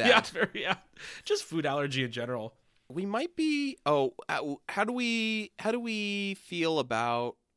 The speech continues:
Speaker 2: a femme fatale?
Speaker 1: Oh, has one loaded, like a Doctor Evil. We did not talk about Doctor Evil.
Speaker 2: I've been, th-, can I tell you?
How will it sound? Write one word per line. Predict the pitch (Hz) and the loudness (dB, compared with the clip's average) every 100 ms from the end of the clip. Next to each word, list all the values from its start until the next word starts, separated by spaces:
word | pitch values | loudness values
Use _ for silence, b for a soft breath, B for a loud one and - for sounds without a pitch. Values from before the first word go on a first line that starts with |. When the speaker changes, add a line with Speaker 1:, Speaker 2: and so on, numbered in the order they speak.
| _ | _
Speaker 2:
a | 110 | -16
femme | - 135 131 123 - | -8 -4 -4 -4 -8
fatale? | - 123 - 101 95 - | -10 -10 -8 -6 -6 -6
Speaker 1:
Oh, | 131 | -6
has | 113 131 117 | -4 -4 -4
one | 120 | -6
loaded, | 117 117 117 127 - - | -6 -6 -6 -8 -14 -12
like | 104 | -10
a | |
Doctor | 107 107 - 107 | -8 -10 -8 -10
Evil. | 110 110 110 _ _ _ | -10 -10 -14 _ _ _
We | 135 | -8
did | 135 127 | -6 -4
not | 131 156 214 - _ _ _ _ 247 _ | -2 -2 -2 -6 _ _ _ _ -20 _
talk | - 170 | -12 -8
about | 156 135 | -4 -4
Doctor | 127 123 - | -2 -6 -2
Evil. | 139 | 2
Speaker 2:
I've | 143 | 6
been, | 156 123 | 6 4
th-, | - - | -4 -4
can | 143 | 2
I | 123 | 2
tell | - 123 123 | 4 4 4
you? | 147 175 | 4 0